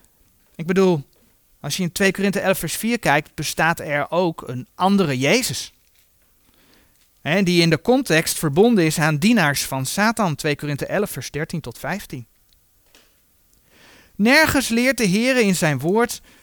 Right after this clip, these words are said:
dat wij moeten bidden als de heidenen. Sterker nog, hij waarschuwt ertegen. Mattheüs zes vers zeven.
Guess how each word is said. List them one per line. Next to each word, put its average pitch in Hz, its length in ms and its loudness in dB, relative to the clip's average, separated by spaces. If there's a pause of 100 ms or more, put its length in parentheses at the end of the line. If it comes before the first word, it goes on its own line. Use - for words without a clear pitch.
dat 175 220 -2
wij 180 180 4
moeten 156 360 0
bidden 165 500 2
als 143 480 -4 (120)
de 143 140 -4
heidenen. 156 600 2 (340)
Sterker 208 420 0
nog, 180 280 2 (160)
hij 185 160 6
waarschuwt 214 500 6
ertegen. 175 580 0 (540)
Mattheüs 117 460 -8
zes 139 220 -4
vers - 260 -6
zeven. 180 420 -4